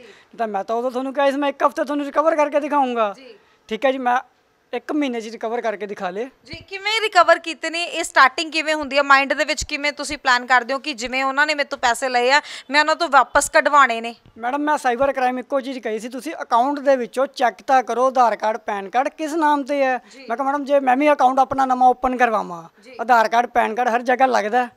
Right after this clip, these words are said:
Speaker 2: ਜੀ।
Speaker 1: ਉਹ ਬੰਦੇ ਦਾ ਅਗਰ ਆਧਾਰ ਕਾਰਡ, ਪੈਨ ਕਾਰਡ ਲੱਗੇ ਬਿਨਾਂ ਹੀ ਅਕਾਊਂਟ ਓਪਨ ਹੋ ਗਿਆ ਹੋਊਗਾ।"
Speaker 2: ਜੀ।
Speaker 1: ਮੈਂ ਆਪਣੇ ਸੋਰਸਿਸ ਦੇ ਨਾਲ, ਠੀਕ ਹੈ ਜੀ, ਉਹਦਾ ਮੋਬਾਈਲ ਨੰਬਰ ਕਢਵਾ ਲਿਆ ਸੀ।
Speaker 2: ਜੀ।
Speaker 1: ਮੋਬਾਈਲ ਨੰਬਰ ਤੋਂ ਮੈਨੂੰ ਕਰਦੇ ਕਰਾਉਂਦੇ, ਕਰਦੇ ਕਰਾਉਂਦੇ ਪਤਾ ਲੱਗਿਆ ਉਹ ਬੰਦਾ ਦਿੱਲੀ ਦਾ ਹੈ।
Speaker 2: ਜੀ, ਸਾਰੀ ਡਿਟੇਲ ਕਢਵਾ ਲਈ?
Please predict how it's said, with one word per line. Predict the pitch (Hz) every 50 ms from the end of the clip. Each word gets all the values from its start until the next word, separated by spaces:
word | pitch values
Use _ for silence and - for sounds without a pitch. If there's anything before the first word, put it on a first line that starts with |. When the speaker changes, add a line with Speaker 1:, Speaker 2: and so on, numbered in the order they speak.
| _ _ _
Speaker 2:
ਜੀ। | 277 277 247 220 _ -
Speaker 1:
ਉਹ | 349 339
ਬੰਦੇ | 277 302 302 302 320
ਦਾ | 320 330
ਅਗਰ | 302 339 339
ਆਧਾਰ | - - 302 262 285 262 254
ਕਾਰਡ, | 208 269 277
ਪੈਨ | 269 - 277 262 269 269
ਕਾਰਡ | 294 285 277
ਲੱਗੇ | 269 254 226 240 294 277
ਬਿਨਾਂ | 214 240 247 277 311
ਹੀ | 330 320
ਅਕਾਊਂਟ | 320 302 277 285 294
ਓਪਨ | 294 - - 277 269
ਹੋ | 262 247
ਗਿਆ | 233 247 233
ਹੋਊਗਾ।" | 233 240 226 214 175 - _
Speaker 2:
ਜੀ। | 254 233 202 _ _ _ _ _ _ _ _ _ _ -
Speaker 1:
ਮੈਂ | 226 233 254
ਆਪਣੇ | 262 254 - - 302 320 320
ਸੋਰਸਿਸ | - 294 277 269 220 277 285 254
ਦੇ | 285 269
ਨਾਲ, | 254 226 202 208 226 196 - _ _ _ _ _ _ _ -
ਠੀਕ | 208 208 -
ਹੈ | 247 247
ਜੀ, | 277
ਉਹਦਾ | - 254 247 269
ਮੋਬਾਈਲ | 262 240 214 214 214 220
ਨੰਬਰ | 233 233 233 247 254
ਕਢਵਾ | 262 262 262 254 233 202
ਲਿਆ | 202 208 220 220
ਸੀ। | 196 247 262
Speaker 2:
ਜੀ। | 254 262 254 220 _ _ _ _ _ _ 220
Speaker 1:
ਮੋਬਾਈਲ | 226 220 254 277 320 330
ਨੰਬਰ | 320 311 302 294 294 294
ਤੋਂ | 277 294
ਮੈਨੂੰ | 294 294 294 294
ਕਰਦੇ | 294 285 262 254 233 277 269 262
ਕਰਾਉਂਦੇ, | 254 254 254 247 247 254 262 254
ਕਰਦੇ | 269 254 240 226 262 262
ਕਰਾਉਂਦੇ | 233 247 233 226 233 240
ਪਤਾ | 233 - 233 220 240
ਲੱਗਿਆ | 226 220 208 202 240
ਉਹ | 247 214
ਬੰਦਾ | 226 220 226 240
ਦਿੱਲੀ | 226 208 233 233 240 254 240
ਦਾ | 208 180
ਹੈ। | - _ _ _ _ _
Speaker 2:
ਜੀ, | 254 269 254
ਸਾਰੀ | - - 302 285 294 320
ਡਿਟੇਲ | 294 320 302 294 285 269 240
ਕਢਵਾ | 254 254 240 240 226
ਲਈ? | 208